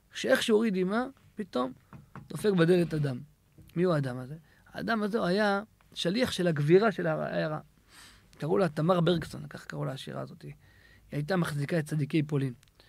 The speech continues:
אז היא באה ל-, היא שלחה שליח לאותו רבי בונים, אמרה לרבי בונים שהיא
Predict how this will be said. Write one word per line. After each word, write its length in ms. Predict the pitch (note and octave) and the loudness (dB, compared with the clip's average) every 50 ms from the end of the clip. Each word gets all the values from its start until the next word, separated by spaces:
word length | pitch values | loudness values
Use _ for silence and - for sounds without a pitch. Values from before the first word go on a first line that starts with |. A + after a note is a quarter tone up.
| - - _ - - - - - - - _ - | -20 -20 _ -20 -20 -20 -20 -20 -20 -20 _ -10
אז 100 | - B3+ | -8 -4
היא 380 | D4 D4 C#4+ C#4 C4+ C4 B3 A#3 A3+ - _ _ _ _ _ - - - - - - | -2 0 2 2 2 2 2 0 -2 -6 _ _ _ _ _ -20 -20 -20 -18 -8 -2
באה 180 | F3 F3+ G3 G#3 | 0 2 4 6
ל-, 60 | G3 | 4
היא 760 | F#3 E3+ E3 E3 D#3 D3+ D3+ D3+ D3+ D#3 D3+ A#2 B2+ D#3 D3+ | 4 4 4 4 4 4 4 4 4 2 2 0 -2 -4 -4
שלחה 280 | D3 - D3+ D3 F#3 F3+ | -2 -4 -4 -2 -2 -2
שליח 380 | - E3 E3 F3+ G3 E3+ D3 | 0 2 6 6 6 6 6
לאותו 300 | D3 D3+ C#3+ D3 - E3 | 0 -4 -4 -2 -2 -2
רבי 140 | D3+ D3 D#3 | 0 0 0
בונים, 280 | F#3 C4 C#4 B3+ A#3+ G#3 - - - - - - - - - - _ - F#3 | 0 0 0 0 -2 -4 -8 -14 -20 -20 -20 -20 -20 -20 -20 -20 _ -10 -8
אמרה 340 | G3+ B3 C4 B3+ A#3+ G#3+ G3 - - _ _ _ _ _ - | -4 0 0 2 2 2 0 -4 -8 _ _ _ _ _ -6
לרבי 240 | E3 D#3 D3+ D#3 F3 | -2 0 2 2 2
בונים 260 | G3 B3+ C4+ A3+ G3+ | 2 2 2 0 0
שהיא 460 | D#3+ C#3+ - D3+ D3+ D3 D3+ D3+ D3 | 0 0 0 0 2 2 2 0 -2